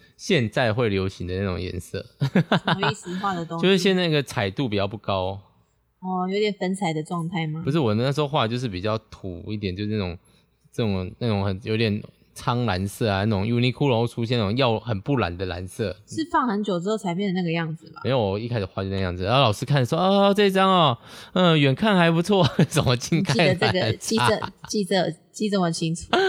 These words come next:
Speaker 1: <laughs> 对，我就记那种非细节处，还有在摇椅上面跟同学撒谎的故事。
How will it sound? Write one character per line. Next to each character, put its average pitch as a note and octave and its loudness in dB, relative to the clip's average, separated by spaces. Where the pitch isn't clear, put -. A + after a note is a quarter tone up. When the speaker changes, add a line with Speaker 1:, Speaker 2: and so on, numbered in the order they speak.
Speaker 1:
<laughs> B3+ -4
对， F2 0
我 G#2 -2
就 C3 -2
记 C3+ -4
那 C3 0
种 F2+ -4
非 A#2 0
细 A#2 -4
节 F2+ -6
处， G#2+ -4
还 G#2+ 2
有 A2 2
在 G#2+ -2
摇 G2+ 2
椅 G2+ 0
上 A2 0
面 G#2+ 2
跟 G#2 0
同 F#2+ -2
学 F2 -4
撒 F#2+ 0
谎 F#2 -6
的 G2+ -14
故 G2+ -20
事。 - -18